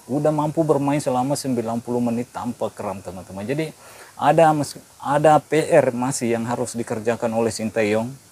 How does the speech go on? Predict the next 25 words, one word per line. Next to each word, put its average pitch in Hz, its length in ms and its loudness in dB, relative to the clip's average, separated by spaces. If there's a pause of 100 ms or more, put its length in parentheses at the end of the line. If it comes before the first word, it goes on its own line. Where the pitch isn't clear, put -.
(240)
di 107 320 0
timnas 110 400 -2
Indonesia 110 560 -2
untuk 123 400 -4
meningkatkan 117 720 -2 (160)
performa 120 560 2
dari 117 240 2
timnas 110 320 -4
Indonesia. 107 480 -2
Dan 113 320 -2
dengan 143 320 -2
catatan 185 480 0
yaitu 185 320 -2
tadi, 156 240 0 (960)
Bapak 101 240 0
Erick 110 240 -2
Thohir 117 400 2
memperpanjang 107 880 -2
dulu 147 480 0 (400)
kontrak 131 560 2
dari 135 480 0
Coach 131 240 -4
Sintayong 156 560 2 (340)
untuk 143 480 0
menjadi 143 260 2